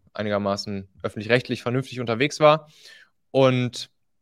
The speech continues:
der ist, glaub ich, zweitausendvierzehn oder fünfzehn oder so ist der gestorben. Und ja, also seine Bücher kann ich echt nur empfehlen. Da, da, er reist halt im Prinzip um die Welt und, und, und spricht mit den, mit den Leuten und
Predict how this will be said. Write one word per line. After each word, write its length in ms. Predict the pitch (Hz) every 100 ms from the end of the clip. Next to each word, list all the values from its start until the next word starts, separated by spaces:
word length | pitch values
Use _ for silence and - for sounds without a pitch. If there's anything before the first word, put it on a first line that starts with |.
| _ _ _ _ - -
der 180 | - 117
ist, 120 | -
glaub 180 | - 120
ich, 80 | 113
zweitausendvierzehn 1300 | - 120 127 113 107 _ _ _ - 135 170 - 165
oder 160 | 123 120
fünfzehn 420 | - 165 - 175
oder 160 | 143 139
so 140 | 143
ist 120 | 143
der 80 | 131
gestorben. 520 | 117 - 135 175 - _ - - - _ _ _ _ _ _
Und 360 | - 135 127 120
ja, 160 | 110 110
also 220 | 104 110
seine 220 | 117 117
Bücher 340 | 110 135 139
kann 160 | - 120
ich 100 | 107
echt 220 | 120 -
nur 100 | 123
empfehlen. 420 | 107 - 113 110
Da, 200 | 104 104
da, 280 | - - - - - _
er 160 | - 123
reist 280 | 120 131 -
halt 160 | 131
im 80 | 113
Prinzip 320 | - 117 127
um 120 | - 120
die 120 | 110
Welt 420 | 107 117 120 123
und, 240 | - 110
und, 240 | - 113 -
und 100 | 113
spricht 300 | - 127 -
mit 120 | 123
den, 200 | 123 120
mit 140 | 117
den 100 | 123
Leuten 480 | 117 120 120 123 117
und 520 | 117 113 110 101 -